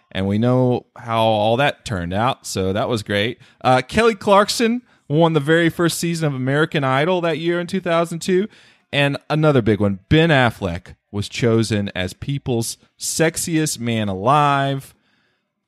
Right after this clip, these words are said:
Guys, it was a crazy year. Also a big year personally for me. It's the year I moved from North Cackalack out here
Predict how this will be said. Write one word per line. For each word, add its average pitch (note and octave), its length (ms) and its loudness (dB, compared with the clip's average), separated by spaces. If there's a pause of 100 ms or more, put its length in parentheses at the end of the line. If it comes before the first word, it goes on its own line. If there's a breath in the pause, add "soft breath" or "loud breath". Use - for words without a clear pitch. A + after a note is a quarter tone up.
(160)
Guys, G#2 400 0
it A2+ 40 -2
was A#2+ 140 -2
a A#2 40 -4
crazy A2+ 480 0
year. F#2+ 240 -2
Also A#3 360 4
a F#3 40 -4
big F3+ 200 -2
year F#3 140 2
personally F#3 440 0
for E3 140 -4
me. E3+ 200 -2
It's D#3+ 120 -2
the D#3+ 80 -2
year E3+ 280 0
I C#3+ 260 2
moved E3+ 540 0 (240 soft breath)
from D#3 260 -4
North F3+ 260 0
Cackalack E3+ 680 -2
out D#3 280 0
here D3+ 480 -2